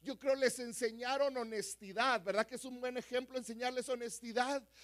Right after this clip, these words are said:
Yo creo les dijeron, "Tienen que respetarse, hijos, los unos con los otros".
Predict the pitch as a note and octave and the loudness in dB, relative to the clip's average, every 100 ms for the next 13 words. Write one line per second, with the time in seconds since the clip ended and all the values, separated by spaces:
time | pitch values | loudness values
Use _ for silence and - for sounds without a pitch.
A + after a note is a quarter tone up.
0 | - F3 C#4+ D4 C4+ C4+ A3 A#3 C4 C4 | -20 -2 -2 0 0 0 0 -4 0 0
1 | A#3+ B3+ C4 C4 C4+ C4 C4 - A#3+ A#3 | 0 -4 -4 0 2 2 0 2 2 2
2 | C4 C4+ D4 - B3+ A#3+ D4+ - B3+ G3 | 0 2 2 4 4 6 6 4 -2 2
3 | G#3+ G3+ C4 D4+ D4+ - C#4+ C4+ B3 D4 | 2 2 -4 6 6 8 4 6 4 6
4 | D4 C4+ E3+ | 6 4 -6